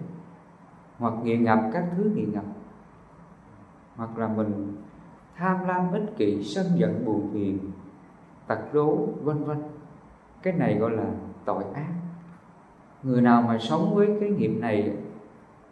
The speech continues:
thì đời này khổ và đời sau khổ. Cho nên Phật nói: "Tội ác là vết nhơ, đời này và đời sau." Trong hàng cấu uế ấy,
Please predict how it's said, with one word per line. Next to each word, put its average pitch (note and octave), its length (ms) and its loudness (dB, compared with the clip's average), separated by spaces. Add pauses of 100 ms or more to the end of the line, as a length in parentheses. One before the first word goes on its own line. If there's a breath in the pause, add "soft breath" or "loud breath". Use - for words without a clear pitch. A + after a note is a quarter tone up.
(120)
thì A2 140 -4
đời A#2+ 240 6
này G#2+ 240 2
khổ - 400 4 (140)
và G#2 280 0
đời G2+ 200 4
sau D3 380 -2
khổ. G2+ 280 0 (2000)
Cho C#3+ 120 -2
nên C#3 260 2 (100)
Phật G2+ 200 -4
nói: C#3+ 200 -2 (500)
"Tội A2 240 8
ác F3+ 460 2
là G2+ 400 0
vết E3+ 180 4 (100)
nhơ, D#3+ 300 0 (520)
đời A#2 280 4
này G#2+ 420 2
và G#2 300 -2
đời G#2 180 2
sau." C#3+ 440 -4 (1800)
Trong F#3 360 8
hàng A2+ 440 4
cấu E3+ 380 4
uế F#3 300 6
ấy, F#3+ 260 4